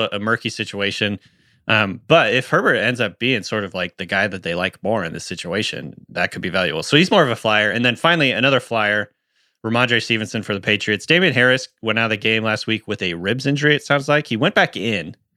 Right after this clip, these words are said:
Um, but ribs injuries are one of those things where a lot of the times the guys just go in, they're on adrenaline, they go back in, and then you find out later, like,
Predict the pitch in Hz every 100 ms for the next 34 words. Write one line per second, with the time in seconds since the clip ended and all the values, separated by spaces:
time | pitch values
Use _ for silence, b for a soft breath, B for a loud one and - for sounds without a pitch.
0 | b b b b b - 117 113 104 98
1 | - - 127 113 113 113 123 185 175 170
2 | 160 147 127 120 117 110 113 110 - 101
3 | 95 - 104 113 120 117 127 123 101 101
4 | 104 - 104 - 101 104 107 92 95 98
5 | 87 95 98 101 98 b b b - 104
6 | 104 98 - 101 98 98 98 92 104 101
7 | 98 87 92 98 104 101 90 87